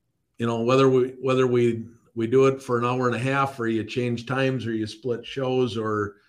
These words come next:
maybe I go, you know, maybe I'm not an every week thing. So I'm not, uh,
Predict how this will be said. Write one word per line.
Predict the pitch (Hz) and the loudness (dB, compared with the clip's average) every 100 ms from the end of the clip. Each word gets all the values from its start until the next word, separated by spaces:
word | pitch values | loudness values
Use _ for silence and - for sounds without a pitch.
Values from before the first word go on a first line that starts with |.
| _ - | _ -6
maybe | 110 120 113 | -2 2 2
I | 113 | 0
go, | 113 117 117 113 104 | 0 0 0 -2 -6
you | - | -10
know, | 104 104 | -10 -8
maybe | 107 113 117 | -4 -2 0
I'm | 117 | 0
not | 117 113 | 0 0
an | 113 113 | 0 0
every | 113 113 | 0 0
week | 117 120 - | 2 0 -2
thing. | 113 113 | -6 -4
So | 113 110 | -8 -8
I'm | 107 | -6
not, | 110 110 110 | -4 -4 -6
uh, | 110 104 104 | -6 -6 -6